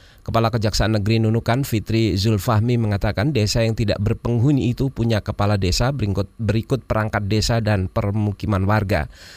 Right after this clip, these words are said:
Keberadaan desa tidak berpenghuni ini ada di Kecamatan Lumbis Ogong, Lumbis Pansiangan, dan Lumbis Hulu. Lokasi ketiga desa ini berada di tapal batas negara. Meski begitu, Kejaksaan Negeri Nunukan bisa memaklumi keberadaan desa yang tidak berpenghuni ini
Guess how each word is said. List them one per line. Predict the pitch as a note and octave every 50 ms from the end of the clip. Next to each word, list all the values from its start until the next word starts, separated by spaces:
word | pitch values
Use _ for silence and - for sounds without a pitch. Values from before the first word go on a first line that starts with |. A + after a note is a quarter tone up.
| - -
Keberadaan | - A2+ A2 A2 G#2+ F#2+ F2 G#2+ G#2+
desa | G#2+ G#2 - - B2+
tidak | B2 - A2+ G#2+ - G2+
berpenghuni | G#2 - - G2+ G2+ G2+ G#2+ A2 G#2+ G#2+ G#2 - -
ini | G2 A2+ B2+ B2+ -
ada | - A2 A2 A2+ A2 B2+ C3 C3+
di | A#2+
Kecamatan | A2 - - - G2+ G#2 G2+ F2 - F#2+ F#2+ G2 G2+
Lumbis | B2 B2+ B2 A2+ A2 G2+ - -
Ogong, | A2 G2 F2+ G2 A#2 C#3 F3+ F#3+ - - - - -
Lumbis | - A2 G#2+ G#2+ G2+ G#2 G2 -
Pansiangan, | - - G#2 G#2 G2+ - - A2+ G#2 F#2+ F#2+ G2+ A#2 A2+
dan | G2+ G2 F#2 F2
Lumbis | F#2 G#2 G2 F#2+ G2 F#2+ - -
Hulu. | C3 C#3 C3 A#2 F#2+ - - - - - - - -
Lokasi | E3+ E3 - D3 D3 - - F#3 F3+ F#3 F3+ D#3+ D#3+ - _ _ _ _ -
ketiga | - D#3 C#3 - D#3 D3+ C3+ C#3 C#3+ C#3 C#3
desa | C3+ B2+ C3+ C3 - - C#3+ C3+ -
ini | - B2 B2 C#3 D3+ D#3+ D3+
berada | C3 A2+ A2 A#2 B2+ C3+ C3
di | - B2 B2 A#2+ A#2+ A#2
tapal | G#2 - - A2+ - - A#2 A#2
batas | G2 F#2 F#2+ - - G#2 G2 -
negara. | A2+ G2 F2+ G#2 G2 E2 - A#1+ - - - - - - - -
Meski | - G#2+ - - B2
begitu, | G#2+ G#2 A2 A#2+ C3
Kejaksaan | B2 A#2 A#2 A2 - - G2+ G2 A#2+
Negeri | A2 G#2 G#2+ A2+ A2+
Nunukan | A2+ A2 A2+ G#2+ - A#2+ B2+ C3+ C#3 B2+
bisa | A2 G#2+ - A#2+
memaklumi | A2+ A2+ G#2+ - - G#2 A#2 A2+ B2+ D3
keberadaan | - - A2+ G#2+ G#2+ G2+ F#2+ G2+ F2 G#2 G#2+
desa | G#2 G#2+ - - A#2 A2+ A#2
yang | G#2 G2+ G2
tidak | - B2+ A#2 - -
berpenghuni | G#2 G#2 G#2 G2+ - - G#2 G2+ G#2 G#2 G#2+ G#2 - -
ini | G2 B2+ F3+ G#3+